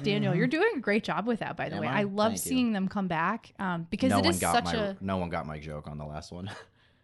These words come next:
Speaker 1: What was
Speaker 2: I
Speaker 1: your joke
Speaker 2: did.
Speaker 1: on the last one?
Speaker 3: I did, I did a Rick roll at the end
Speaker 2: Yeah.
Speaker 3: of it. <laughs>
Speaker 1: You did, and I
Speaker 2: Oh, wait,
Speaker 1: ignored
Speaker 2: I
Speaker 1: it
Speaker 2: didn't
Speaker 1: on
Speaker 2: get it.
Speaker 1: purpose.
Speaker 3: Nobody laughed. <laughs>
Speaker 1: Because
Speaker 3: Whatever.
Speaker 1: I, I, I was in pain. Um,
Speaker 2: Rick roll.
Speaker 1: we'll talk about that
Speaker 2: Okay.
Speaker 1: later. We don't need to get into that
Speaker 2: I
Speaker 1: right
Speaker 2: thought
Speaker 1: now.
Speaker 2: I had it, but I
Speaker 3: Never gonna give you
Speaker 2: <laughs> Oh,
Speaker 3: up.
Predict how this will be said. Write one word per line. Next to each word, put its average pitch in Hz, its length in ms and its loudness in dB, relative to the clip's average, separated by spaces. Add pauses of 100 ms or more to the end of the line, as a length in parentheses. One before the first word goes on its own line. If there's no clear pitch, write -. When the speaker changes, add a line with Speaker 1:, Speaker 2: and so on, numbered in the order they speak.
(300)
Speaker 1:
What 208 120 -8
was 220 80 -6
Speaker 2:
I 135 60 -2
Speaker 1:
your 139 100 0
joke 208 160 -4
Speaker 2:
did. 214 160 -6
Speaker 1:
on 190 80 -8
the 185 80 -8
last 202 200 -14
one? 190 200 -12
Speaker 3:
I 98 100 -6
did, 98 240 -4
I 98 120 -8
did 104 140 0
a 98 60 -2
Rick 82 320 -8
roll 92 240 -2
at 87 100 -8
the 90 100 -6
end - 80 -2
Speaker 2:
Yeah. 143 100 0
Speaker 3:
of 90 60 -4 (100)
it. - 100 -4
<laughs> 220 100 -4
Speaker 1:
You 311 200 6
did, 269 380 4
and 233 140 2
I 233 220 8
Speaker 2:
Oh, 240 60 6
wait, - 80 4
Speaker 1:
ignored 208 260 2
Speaker 2:
I - 60 2
Speaker 1:
it - 20 2
Speaker 2:
didn't 160 120 4
Speaker 1:
on - 40 2
Speaker 2:
get 156 80 4
it. 165 140 4
Speaker 1:
purpose. - 0 - (240)
Speaker 3:
Nobody 143 240 6
laughed. 117 540 2 (520)
<laughs> 277 100 4 (400)
Speaker 1:
Because 233 280 0
Speaker 3:
Whatever. - 240 -6 (100)
Speaker 1:
I, 208 40 -4 (180)
I, 208 80 -2
I - 20 0
was 185 160 -6
in 160 140 -10
pain. - 300 -10 (600)
Um, 190 460 2 (240)
Speaker 2:
Rick 139 300 -2
roll. 110 340 -6 (1080)
Speaker 1:
we'll 214 160 0
talk 196 240 -2
about 175 200 -4
that 165 120 0
Speaker 2:
Okay. 175 100 -2
Speaker 1:
later. 180 200 2
We 208 120 2
don't 196 120 2
need 175 120 -4
to 185 60 -8
get 185 120 -2
into 185 160 0
that 185 140 2
Speaker 2:
I 185 40 0
Speaker 1:
right 196 60 0
Speaker 2:
thought 160 140 6
Speaker 1:
now. - 80 6
Speaker 2:
I - 60 4
had 131 260 -2
it, - 80 0
but 117 100 4
I 117 60 0
Speaker 3:
Never 117 100 -2
gonna 127 220 -4
give 165 440 2
you 175 320 2
Speaker 2:
<laughs> - 0 -
Oh, - 100 6
Speaker 3:
up. 285 60 6